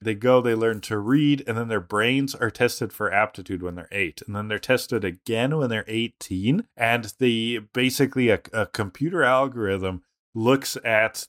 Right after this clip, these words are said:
the signs from their brain from when they're eight, when they're eight, and when they're eighteen, and has a profession assigned for 'em. And the character of this story, you know, insists, insists that he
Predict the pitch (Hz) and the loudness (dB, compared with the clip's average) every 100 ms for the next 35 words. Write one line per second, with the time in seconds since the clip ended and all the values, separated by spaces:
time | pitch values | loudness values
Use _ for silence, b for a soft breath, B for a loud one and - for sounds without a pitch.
0 | _ 107 95 92 87 - 107 107 123 - | _ -2 -2 -2 -6 -2 2 4 2 -4
1 | 131 117 104 90 104 107 110 107 _ _ | -4 -2 -2 -2 -2 0 0 -4 _ _
2 | - 104 110 101 92 107 120 110 101 95 | 0 0 0 -2 -2 2 2 0 -4 -4
3 | 95 110 107 101 104 113 107 107 113 107 | -2 -4 -4 -6 -6 -6 -6 0 -2 -2
4 | - 123 113 98 101 92 107 98 - 98 | 0 0 2 -2 -4 0 0 0 -2 -4
5 | 87 - 123 - - 87 82 - 87 82 | -4 -2 -2 -2 -8 -8 -12 -4 -4 -4
6 | 78 - 80 76 _ 113 113 110 - 143 | -10 -10 -10 -10 _ 0 2 0 4 4
7 | 160 - 135 110 147 - - 127 117 113 | 4 0 -2 -2 -4 -4 0 2 2 0
8 | 104 _ _ - 113 107 - 117 107 - | -4 _ _ -2 0 0 2 0 0 -2
9 | - 110 - 135 139 - 123 104 131 123 | -6 -6 2 2 2 2 2 2 0 4
10 | 123 | 2